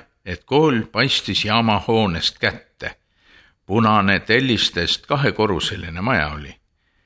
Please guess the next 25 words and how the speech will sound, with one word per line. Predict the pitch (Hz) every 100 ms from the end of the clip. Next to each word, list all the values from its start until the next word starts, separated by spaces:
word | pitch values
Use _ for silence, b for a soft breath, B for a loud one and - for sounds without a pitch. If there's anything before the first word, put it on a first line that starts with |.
| _ _ _
Poiss | - 185 -
tuli | - 127 113
nendega | 123 151 131 143
kaasa. | 156 220 98 - - - _ _ _ -
Ütles | 143 - 107 -
ennast | 131 104 -
selle | 180 135
kooli | 101 151 113 185
õpilane | - 90 80 82 85
olevat. | 82 82 76 - _ _ b b b b b b b
Tema | 107 135 147
käest | 123 113 131 131 -
saadi | - 95 78 78
teada, | 113 147 139 139 120 - -
et | 92 -
kooli | 131 143 92
ametlik | 92 160 147 - 92 -
nimi | 113 107 92
on | 76 - -
Vabriku | 104 131 151 147 -
tehase | 98 98 117 131 120 92
õpilaste | 117 - 127 120 120 -
kool | 87 95 120
number | 107 107 123 123
seitseteist. | - 101 101 - 131 80 82 76 - -